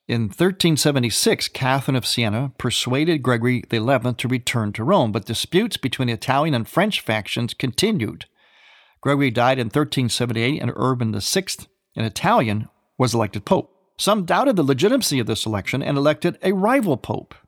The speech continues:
Clement the seventh, who was more favorable to the French. Clement the seventh returned to Avignon, where he ruled in opposition to the pope in Rome.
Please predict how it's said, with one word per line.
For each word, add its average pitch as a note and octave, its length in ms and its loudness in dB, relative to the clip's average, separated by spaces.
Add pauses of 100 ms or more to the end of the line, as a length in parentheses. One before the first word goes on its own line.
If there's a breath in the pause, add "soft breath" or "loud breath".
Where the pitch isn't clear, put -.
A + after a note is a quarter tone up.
(460)
Clement E3+ 340 0
the E3 100 -4
seventh, F3+ 520 0 (720)
who E3 80 2
was D3 200 4
more F#3+ 320 4
favorable B2 460 0
to C#3+ 80 -2
the D#3+ 100 0
French. - 600 -2 (220)
Clement E3+ 380 0
the B2+ 100 -2
seventh E3 360 2
returned E3 540 2
to C3+ 220 0
Avignon, B2 580 2 (360 soft breath)
where C3+ 120 2
he C3 140 4
ruled D#3+ 440 4
in B2 220 0
opposition D#3 800 0
to D3+ 100 -4
the D#3 100 -2
pope F#3+ 360 0
in F#3+ 100 0
Rome. G#3+ 400 2